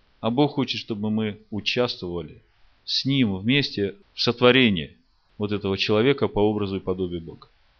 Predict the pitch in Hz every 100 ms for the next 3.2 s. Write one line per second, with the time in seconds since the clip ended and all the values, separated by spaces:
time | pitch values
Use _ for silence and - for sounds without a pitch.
0 | _ _ - - 127 - 113 113 107 110
1 | 104 87 82 82 80 - - - - -
2 | - _ - - - - - - 175 185
3 | 165 -